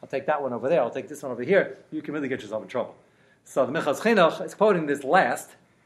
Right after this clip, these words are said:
even though he says Sar Gadol, as the Minchas Chinuch, that's why he's quoting it. It says you can always also put in the mixia, the Minchas Chinuch holds that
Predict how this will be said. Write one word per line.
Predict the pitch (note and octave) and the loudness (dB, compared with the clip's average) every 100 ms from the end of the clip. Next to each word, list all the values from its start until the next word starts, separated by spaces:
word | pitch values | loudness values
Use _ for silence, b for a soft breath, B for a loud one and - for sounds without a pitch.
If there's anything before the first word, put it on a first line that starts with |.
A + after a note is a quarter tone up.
| b b b - | b b b -14
even | A#2+ | -6
though | C3 B2 | -4 -4
he | |
says | A#2+ B2+ A2+ | -4 -6 -6
Sar | C#3 A#2+ | -8 0
Gadol, | C#3 C#4 G#3 E3 A#3 - | 6 8 8 4 2 -6
as | - | -14
the | - | -8
Minchas | G#2+ - - | -8 -6 2
Chinuch, | B3+ F#3 - | 2 2 -2
that's | A2+ | -6
why | B2+ | -4
he's | B2+ | 0
quoting | - C#4+ D#4 | 10 10 10
it. | G#3 G#3 B B B - | 4 2 B B B -12
It | A#2+ | -2
says | C#3+ C3+ B2 | 4 4 2
you | B2+ | -6
can | A#2+ | -4
always | B2+ A3+ A3 G3 - | 4 8 10 8 2
also | C#3+ A3 D4+ - A#3+ A3 G#3+ | 2 6 6 8 8 10 8
put | G#3+ G3 | 6 6
in | G#3 G#3 G3+ | 8 6 4
the | G#3 G#3 G#3+ | 4 4 4
mixia, | C#4+ - B3 G3+ | 0 2 0 2
the | |
Minchas | G3 G3 F#3 | 0 -2 -2
Chinuch | A3+ B3 | -2 0
holds | C#4 E4 C4+ G#3 | 8 10 10 6
that | G3+ G3 F#3 | 4 4 2